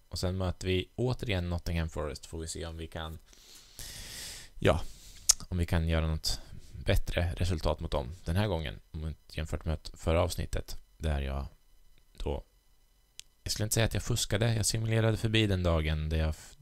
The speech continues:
eh, torskade bara. Vad, vad ska jag göra? Vad ska jag göra? Hä? Hä? Nej, jag vet inte. Eh, så Checkatrade Paint Trophy, den här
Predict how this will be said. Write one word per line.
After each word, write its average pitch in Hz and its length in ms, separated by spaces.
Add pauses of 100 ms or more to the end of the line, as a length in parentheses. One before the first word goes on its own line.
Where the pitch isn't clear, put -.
eh, 58 520
torskade - 440
bara. 69 240
Vad, 98 360
vad 113 260
ska - 160
jag 120 80
göra? 110 360
Vad 95 140
ska - 120
jag 92 80
göra? - 260
Hä? 123 140 (140)
Hä? 117 140 (500)
Nej, - 100
jag 69 80
vet 80 80
inte. - 640
Eh, 101 200
så 113 460
Checkatrade 117 540 (680)
Paint 107 440 (200)
Trophy, 113 720 (360)
den 87 100
här 82 220